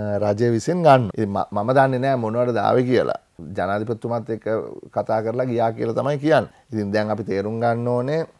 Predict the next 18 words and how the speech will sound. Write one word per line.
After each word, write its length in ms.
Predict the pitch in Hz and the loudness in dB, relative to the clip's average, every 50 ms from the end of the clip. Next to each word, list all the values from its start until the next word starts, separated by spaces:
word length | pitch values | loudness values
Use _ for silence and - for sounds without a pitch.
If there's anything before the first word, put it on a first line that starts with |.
| _ _ _ _ _ | _ _ _ _ _
එක 160 | - 185 - 113 | -12 -2 -2 2
පැත්තකින් 800 | - 120 117 117 - - 131 120 135 139 139 147 156 170 156 - _ _ _ _ _ _ _ _ _ - | 4 4 2 2 2 -2 -2 -2 0 -2 -2 -2 -2 -6 -8 -10 _ _ _ _ _ _ _ _ _ -12
චීනේ, 580 | - 120 120 120 120 123 123 127 139 151 156 147 - - 104 92 - _ _ - _ _ _ _ _ _ _ _ _ _ _ _ _ _ | -6 -2 -2 0 2 0 2 2 4 4 4 2 0 -6 -14 -20 -20 _ _ -20 _ _ _ _ _ _ _ _ _ _ _ _ _ _
අ, 120 | - 90 92 95 95 95 90 76 64 - - _ | -10 -8 -6 -6 -6 -6 -6 -6 -8 -10 -8 _
අපිට 340 | 104 - - 117 110 - 143 143 143 143 127 - - _ _ | -8 -4 -4 -4 -2 0 0 0 0 0 -2 -6 -12 _ _
අපි 200 | - 104 95 120 | -12 -6 -6 -2
බලාපොරොත්තු 720 | 107 101 98 101 104 110 107 120 113 113 110 - - 120 117 | -2 0 0 2 2 0 0 0 -2 -4 -4 -6 -6 -2 -2
වෙච්ච 320 | 117 113 113 - - - 143 147 151 - - _ _ _ _ _ _ _ _ _ _ _ _ _ _ _ _ 101 | -2 -2 -4 -8 -2 -2 0 0 0 -4 -8 _ _ _ _ _ _ _ _ _ _ _ _ _ _ _ _ -6
ණය 300 | 101 98 98 98 110 113 | -4 0 0 2 2 2
ප්‍රතිව්‍යුහගත 560 | 113 127 110 113 120 120 117 117 110 113 107 113 | 0 -2 -4 -2 0 2 2 2 2 2 -2 -2
කරන්න 300 | 104 110 107 110 117 131 | -2 -2 -2 -2 -2 -4
එකඟ 260 | 127 107 110 107 104 | -2 -2 -2 -2 0
වෙලා 280 | 104 101 101 113 127 127 | 0 0 2 0 0 0
නෑ 240 | 113 101 98 - - | -2 -2 -4 -4 -4
අයි 220 | - 92 92 90 | -4 -4 -2 -4
එම් 140 | 87 85 82 | -4 -4 -6
එෆ් 180 | 82 - - | -8 -8 -10
එක. 120 | 78 - | -10 -10